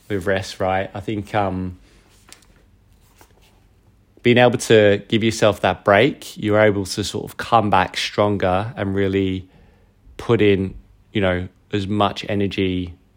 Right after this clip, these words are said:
as you have. Whereas if you're just constantly just going and going and going,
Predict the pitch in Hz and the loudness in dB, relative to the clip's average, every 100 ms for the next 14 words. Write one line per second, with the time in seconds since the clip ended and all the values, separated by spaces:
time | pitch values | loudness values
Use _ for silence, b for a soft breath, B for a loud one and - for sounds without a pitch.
0 | _ - 87 92 87 101 92 87 85 - | _ -6 -6 -6 -4 0 0 0 -8 -20
1 | _ b b b b b 107 104 98 95 | _ b b b b b 0 2 2 -2
2 | 95 101 107 - - 107 - 107 92 92 | -4 -2 -2 -2 0 0 2 0 0 -6
3 | - 98 95 95 98 92 92 101 98 87 | 0 2 2 0 0 0 0 2 2 2
4 | 104 135 | -6 -10